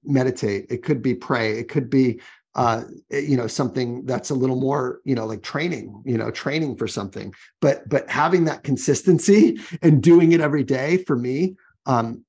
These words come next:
has been the, the kind of the, the shadow, the, the forefront of, of how I've been able to do what I've done now. And if, if, if you look fast forward now, it's not just what you're doing, it's also what you're subtracting. So there's a concept of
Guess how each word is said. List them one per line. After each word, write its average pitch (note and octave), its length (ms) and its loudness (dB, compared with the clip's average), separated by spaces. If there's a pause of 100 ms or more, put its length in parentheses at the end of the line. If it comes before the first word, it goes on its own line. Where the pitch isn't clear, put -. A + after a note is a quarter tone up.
(120)
has D#3 340 2
been C#3 280 4
the, A2+ 340 -2
the G#2+ 400 -2 (720)
kind E3+ 160 2
of D#3 120 -2
the, B2+ 160 -2
the B2 120 0
shadow, C#3 480 0
the, C#3 280 0
the C3 160 2
forefront D#3 560 2
of, B2 220 -6
of B2+ 180 -2
how C3+ 220 2
I've B2 220 0 (220)
been C3+ 140 2
able A#2+ 240 2
to A2+ 80 -2
do B2+ 160 4
what B2+ 100 2
I've G#2+ 140 -2
done G#2+ 160 -4
now. C3 240 -2
And A2+ 100 -8
if, - 100 -14
if, - 240 -4
if - 200 -2
you C3 80 4
look C3 180 0
fast A#2 240 -4
forward A2 220 0
now, B2+ 340 -2 (200)
it's - 200 0
not G#3 180 4
just F#3 180 0
what E3+ 120 -4
you're C#3 120 2
doing, D3+ 320 2
it's B2+ 120 -4
also D3+ 220 -2
what C3+ 100 -2
you're B2+ 80 -4
subtracting. - 800 -4 (240)
So E3 160 4
there's D#3+ 180 6
a E3 60 2
concept F#3 540 0
of C3 140 -2